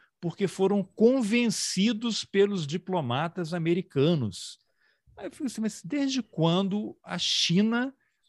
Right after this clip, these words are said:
precisa ser convencida por quem quer que seja a fazer qualquer coisa? E por que que a aliança política, os caras foram tirar uma foto ali, a aliança política da China com a Rússia nas Olimpíadas? Quer dizer,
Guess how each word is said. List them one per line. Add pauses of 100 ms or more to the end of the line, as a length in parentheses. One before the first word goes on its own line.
precisa
ser
convencida
por
quem
quer
que
seja (380)
a
fazer
qualquer
coisa? (420)
E
por
que
que
a
aliança
política,
os
caras
foram
tirar
uma
foto
ali,
a
aliança
política
da
China
com
a
Rússia (160)
nas
Olimpíadas? (480)
Quer
dizer,